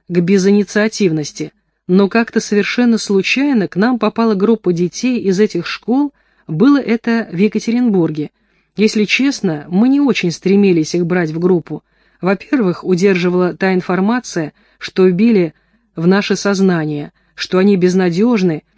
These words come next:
и в мире нигде их не лечат. Во-вторых, трудность в общении, но раз уж они попали к нам, пришлось выкручиваться. Почти не надеясь на успех,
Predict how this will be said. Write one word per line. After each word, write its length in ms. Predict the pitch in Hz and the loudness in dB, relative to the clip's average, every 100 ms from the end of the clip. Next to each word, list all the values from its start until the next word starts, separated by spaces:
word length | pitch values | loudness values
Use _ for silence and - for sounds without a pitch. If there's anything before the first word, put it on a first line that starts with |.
| _ | _
и 160 | - 185 | -2 0
в 100 | 170 | 4
мире 400 | 202 220 208 180 _ - | 6 6 4 2 _ -2
нигде 520 | 175 180 160 160 214 | 2 2 2 0 0
их 260 | 190 190 - | 0 -4 0
не 160 | 214 | 2
лечат. 400 | 208 160 - - _ _ _ _ _ | 2 0 -2 -10 _ _ _ _ _
Во-вторых, 760 | 160 202 220 285 262 196 190 _ _ _ _ | -2 -2 0 0 2 2 -2 _ _ _ _
трудность 640 | - 202 285 262 269 - 190 | 0 2 4 4 2 0 -2
в 60 | |
общении, 720 | 240 - - 185 165 160 156 - _ _ _ - | -2 -2 0 2 2 0 -6 -10 _ _ _ 0
но 220 | 185 202 | 4 4
раз 300 | 214 214 202 | 2 0 -2
уж 140 | 180 | -2
они 200 | 180 190 | 0 0
попали 400 | 180 170 180 170 | 0 -2 0 -2
к 80 | - | -2
нам, 300 | 175 196 220 | -2 -2 -4
пришлось 500 | - 160 - 175 170 | -4 -4 -2 -4 -2
выкручиваться. 800 | 175 - 240 - 160 147 - 160 _ _ _ _ | -4 -2 -2 -2 -6 -8 -12 -14 _ _ _ _
Почти 460 | 175 - - 220 226 | -6 -6 0 2 2
не 220 | 185 202 | 2 2
надеясь 500 | 202 196 196 214 - | 2 0 0 -2 0
на 80 | 190 | -2
успех, 580 | 175 - - 202 233 | -2 -4 -2 -2 -2